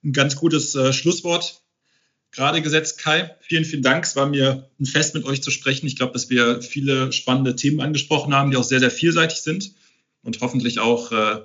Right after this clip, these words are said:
die Zuhörer unterhalten haben. Ich freue mich mega auf unsere Session, Kai, mit dem Kanu.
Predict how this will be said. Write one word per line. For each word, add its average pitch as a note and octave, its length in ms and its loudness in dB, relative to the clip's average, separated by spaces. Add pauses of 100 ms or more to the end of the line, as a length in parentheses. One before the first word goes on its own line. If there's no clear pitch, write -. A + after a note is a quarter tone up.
(340)
die A#2 100 -10
Zuhörer B2+ 920 0
unterhalten A#2 460 0
haben. A2+ 360 -6 (1700)
Ich - 100 -2
freue E3 120 6
mich E3 120 4
mega F#3 220 4
auf F3 160 0
unsere D#3+ 240 -6
Session, F3+ 340 -2
Kai, F3+ 260 -2
mit E3 140 -4
dem C#3+ 80 -2
Kanu. F#3+ 520 -2